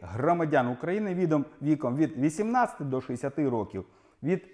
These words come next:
наступних державних органів. Перше — Центральна виборча комісія, тобто це державний реєстр виборців, центральний орган виконавчої влади, що реалізує державну податкову політику, ну,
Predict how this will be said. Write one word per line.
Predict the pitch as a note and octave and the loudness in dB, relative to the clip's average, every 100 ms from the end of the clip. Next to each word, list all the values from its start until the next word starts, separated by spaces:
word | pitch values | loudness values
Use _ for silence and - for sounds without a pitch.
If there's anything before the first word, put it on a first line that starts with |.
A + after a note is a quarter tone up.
| _ _ _ _ | _ _ _ _
наступних | G2+ A2 C3 - - - C4+ C4+ G#3+ C#3+ | -8 -6 -6 -8 -14 -2 -2 0 -4 -2
державних | A#2+ G#2 B2 C#3+ C#3 - - | -2 4 4 6 2 -2 -2
органів. | A2+ F2 E2+ C#2+ - _ _ _ _ _ | -2 -2 -6 -12 -18 _ _ _ _ _
Перше — | G3+ F3+ G#2 - F2 | 8 8 6 -4 -8
Центральна | - A#3 F#3+ D#3 D3 A#2+ | 0 0 4 6 6 4
виборча | A2+ A#2 A2 - F#2+ | 0 0 -2 -4 -8
комісія, | F#2+ G2 A2 - C#4 D3 A2 | -6 -6 -6 -10 -12 -14 -16
тобто | G#2+ G#2 A2 G2+ - | -14 -8 -6 -8 -10
це | - G2+ | -8 -4
державний | A#2 E3 C3+ A#2 G#2+ G#2+ A2 | 0 2 2 2 2 -2 -2
реєстр | A#2 C3 - C#3 | -2 -4 -6 -4
виборців, | C#3+ D3 D3+ D#3 F3 E3+ - _ - _ - | -2 -2 -4 -4 -4 -4 -8 _ -20 _ -4
центральний | E3 E3 F#3 F3 E3+ E3 - | -2 4 4 6 2 -2 2
орган | F#3 D3+ G#2+ F#2 | 4 4 2 -4
виконавчої | A2+ C#3 C3+ B2+ A2 B2 A#2 | -4 0 2 2 0 -4 -4
влади, | B2 A2 G2+ | 2 2 0
що | F#2+ A#2+ | -2 0
реалізує | A#2 A#2+ A#2 A2+ G2+ - | 2 0 -2 -4 -4 -4
державну | C#3+ F#3+ F3+ C#3+ C3 A#2+ A#2 A2 - _ _ | 4 6 6 4 4 4 2 -4 -8 _ _
податкову | G3 F3+ E3 - - A2 B2 | 2 4 4 4 0 0 0
політику, | B2+ D#3+ G3 G3 - G#3+ | 0 0 2 -2 -4 -8
ну, | - | -6